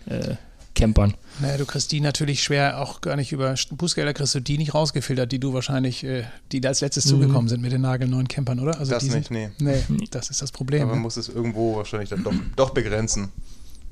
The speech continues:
Speaker 1: Ja.
Speaker 2: Schwer.
Speaker 1: Also ich finde, das, äh, ich war richtig fasziniert, als du mir letztens die,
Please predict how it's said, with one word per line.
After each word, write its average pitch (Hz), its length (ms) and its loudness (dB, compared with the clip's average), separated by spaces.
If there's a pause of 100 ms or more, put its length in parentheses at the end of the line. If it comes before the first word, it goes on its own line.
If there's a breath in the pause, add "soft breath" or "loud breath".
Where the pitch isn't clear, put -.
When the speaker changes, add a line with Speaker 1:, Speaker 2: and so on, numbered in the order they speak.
(120)
Speaker 1:
Ja. 117 140 4 (580)
Speaker 2:
Schwer. 139 380 -2 (280 soft breath)
Speaker 1:
Also 151 140 4
ich 160 80 6
finde, 170 200 10
das, 151 120 6
äh, 107 440 0
ich 135 180 0
war 131 160 4
richtig - 400 0
fasziniert, 135 480 4
als 127 180 2
du 135 80 4
mir 127 80 8
letztens 127 280 2
die, 117 120 0